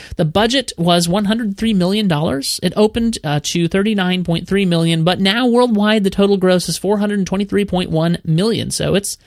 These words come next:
it's made quite, quite a, uh, you know, made quite a bit of money for the studio.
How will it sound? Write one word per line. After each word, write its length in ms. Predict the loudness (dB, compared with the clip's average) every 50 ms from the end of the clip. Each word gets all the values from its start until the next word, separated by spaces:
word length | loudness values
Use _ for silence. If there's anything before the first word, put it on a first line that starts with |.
| -20 -20 -20 -20 _ -6
it's 160 | -6 -4 -2
made 180 | -2 -2 -4 -2
quite, 240 | -2 -4 -4 -4 -6 -10
quite 280 | -12 -8 -4 -4 -2
a, 400 | -2 -2 -4 -8 -12 _ -6 -4 -2
uh, 20 |
you 160 | -2 0 0
know, 160 | 0 0 0 0
made 180 | 0 -2 -2
quite 160 | 0 0 0
a 20 | 0
bit 120 | 0 0
of 60 | 0
money 180 | 0 0 -2 -2
for 100 | -2 -2
the 80 | -4 -4
studio. 400 | -4 -2 0 0 2 0 0